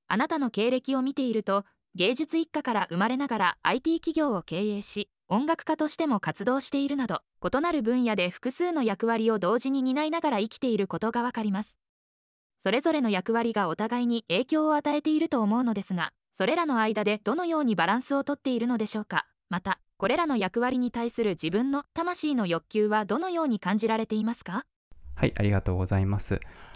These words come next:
Speaker 2: あの、僕自身確かにいろんなビジネスやってたりとか、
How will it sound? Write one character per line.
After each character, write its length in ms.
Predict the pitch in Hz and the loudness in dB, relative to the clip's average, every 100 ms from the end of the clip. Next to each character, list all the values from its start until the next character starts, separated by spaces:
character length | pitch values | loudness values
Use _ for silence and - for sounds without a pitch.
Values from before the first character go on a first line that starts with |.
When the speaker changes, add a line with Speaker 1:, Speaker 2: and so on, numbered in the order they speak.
| - - | -18 -4
Speaker 2:
あ 140 | 113 | 0
の、 220 | 110 104 | 2 2
僕 200 | 104 135 | 2 2
自 200 | 151 - | 2 2
身 40 | 92 | 0
確 240 | 98 - | 0 0
か 120 | - | 0
に 320 | 107 101 92 101 | 2 4 2 2
い 20 | |
ろ 80 | 110 | 2
ん 60 | |
な 100 | 92 - - | 0 -2 -6
ビ 140 | 110 | -2
ジ 120 | 101 90 | 0 0
ネ 100 | 87 | -2
ス 100 | 90 | 0
や 80 | |
っ 60 | 92 | 0
て 100 | 98 | 2
た 100 | 95 | 2
り 100 | 90 | 2
と 120 | - | 0
か、 380 | - 139 120 - | 0 4 6 4